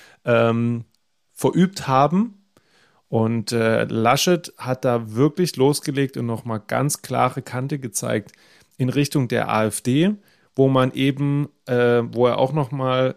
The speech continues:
äh, gesagt hat eben, dass er und alle anderen demokratischen Parteien,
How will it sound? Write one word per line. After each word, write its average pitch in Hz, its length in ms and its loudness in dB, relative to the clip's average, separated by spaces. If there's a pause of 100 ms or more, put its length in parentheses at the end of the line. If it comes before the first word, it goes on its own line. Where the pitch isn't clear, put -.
äh, 120 160 -2
gesagt 120 520 -4
hat - 200 -4
eben, 123 300 -2 (340)
dass - 400 2 (100)
er 147 520 2
und 123 280 -2
alle 147 280 2
anderen 143 440 2
demokratischen 131 800 -2
Parteien, 123 680 -2